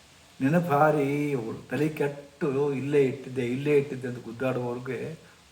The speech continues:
ಉತ್ತರ ರೂಪವಾಗಿ ತಕ್ಷಣ ಸಿಕ್ಕದ. ಆನಂತರ ಕ-, ವ್ಯಕ್ತಿಗಳು ಸಿಕ್ಕಾರ, ಹಸುಗಳು, ಪ್ರಾಣಿಗಳು ಸಿಕ್ಕಾವ, ಆನಂತರ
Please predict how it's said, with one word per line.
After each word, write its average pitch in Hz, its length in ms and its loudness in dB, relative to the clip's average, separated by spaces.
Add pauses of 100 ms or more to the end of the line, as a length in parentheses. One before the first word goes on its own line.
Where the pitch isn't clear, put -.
ಉತ್ತರ - 400 -6
ರೂಪವಾಗಿ 143 1000 -2 (340)
ತಕ್ಷಣ 170 400 2
ಸಿಕ್ಕದ. 123 540 -2 (1500)
ಆನಂತರ 147 540 2
ಕ-, - 260 -10 (280)
ವ್ಯಕ್ತಿಗಳು 135 720 0
ಸಿಕ್ಕಾರ, 151 640 2
ಹಸುಗಳು, 143 760 0
ಪ್ರಾಣಿಗಳು 139 480 0
ಸಿಕ್ಕಾವ, 143 720 -4 (560)
ಆನಂತರ 131 440 4